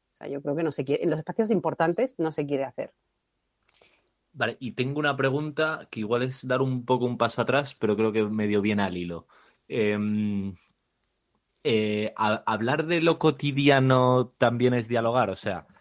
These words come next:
Speaker 2: eh, porque es un tipo de conversación que además Jorge y yo lo hemos hablado un montón de veces, que, eh, al, a mí por lo menos me resulta en general bastante aburrida.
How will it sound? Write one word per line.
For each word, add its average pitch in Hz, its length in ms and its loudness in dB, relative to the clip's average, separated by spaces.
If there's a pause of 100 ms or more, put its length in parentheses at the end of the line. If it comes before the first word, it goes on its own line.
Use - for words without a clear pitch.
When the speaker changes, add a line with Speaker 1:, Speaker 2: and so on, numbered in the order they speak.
(180)
Speaker 2:
eh, 101 520 -4
porque 107 460 -6
es 127 200 -10
un 143 140 -6
tipo 127 200 -2
de 127 120 0
conversación 120 640 -4
que 98 60 -6
además 98 240 -4
Jorge 107 220 -10
y 110 40 -4
yo 107 60 -2
lo 104 60 -2
hemos 104 140 -6
hablado 104 160 0
un 107 80 -2
montón 104 260 -2
de 104 100 0
veces, 123 420 -4
que, 107 340 -2
eh, 90 420 -4
al, 92 460 -8
a 92 380 -4
mí 98 180 0
por 104 220 0
lo 104 60 2
menos 104 180 2
me 101 100 0
resulta 95 520 -4 (300)
en 101 120 -2
general 98 240 2
bastante 101 400 0
aburrida. 113 540 0